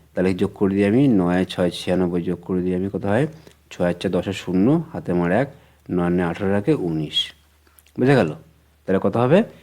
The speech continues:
একশো নব্বই। তাহলে পঁচানব্বই এর ঠিক আগের এবং পরের জোড় সংখ্যা সমষ্টি একশো উনিশ। তোমরা যখন অনেক বড় হবে তখন দেখবে অনেক, অনেক মজার জিনিস, ঠিক আছে? এই পঁচানব্বইকে আমি দুই দিয়ে ভাগ, যদি গুণ করি আমি,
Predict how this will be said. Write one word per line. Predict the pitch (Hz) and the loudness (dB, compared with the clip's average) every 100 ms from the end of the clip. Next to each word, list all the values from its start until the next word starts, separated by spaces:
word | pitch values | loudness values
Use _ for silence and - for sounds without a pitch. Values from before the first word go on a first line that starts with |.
| - - | -12 -4
একশো | 82 - - | -4 -2 2
নব্বই। | 101 85 80 | 4 2 -2
তাহলে | 80 87 | -4 -4
পঁচানব্বই | 87 90 85 98 98 92 | -4 -6 -4 -2 0 0
এর | 113 - | -2 -2
ঠিক | 120 | -4
আগের | - 85 101 | -2 -2 2
এবং | 107 107 107 | 2 2 -2
পরের | 98 90 92 | 0 0 0
জোড় | 98 | -2
সংখ্যা | 90 104 101 | -2 -2 -2
সমষ্টি | - 95 107 - 190 190 - - _ | 0 0 0 2 0 0 -14 -20 _
একশো | 85 - - | -4 -2 0
উনিশ। | 90 82 78 - - - _ _ _ | 0 0 -4 -16 -20 -20 _ _ _
তোমরা | 120 117 | 2 4
যখন | 120 127 | 4 4
অনেক | 131 127 98 | 4 4 4
বড় | 95 123 | 4 4
হবে | 131 104 107 131 - _ _ | 4 2 -2 -4 -18 _ _
তখন | 139 113 | 2 4
দেখবে | 101 101 110 | 4 4 2
অনেক, | 104 104 | 4 4
অনেক | 98 | 4
মজার | 98 98 98 | 2 2 0
জিনিস, | 92 87 | -2 -2
ঠিক | - 131 | 0 -2
আছে? | 104 78 - - _ | -2 -6 -12 -20 _
এই | 101 | -4
পঁচানব্বইকে | 95 95 - 110 107 123 | -2 -4 0 2 4 4
আমি | 135 135 | 6 6
দুই | 104 | 4
দিয়ে | 104 | 4
ভাগ, | 98 101 | 4 0
যদি | 90 95 | 0 -2
গুণ | 90 113 | 2 2
করি | 131 120 | 4 4
আমি, | 95 95 123 | 4 4 0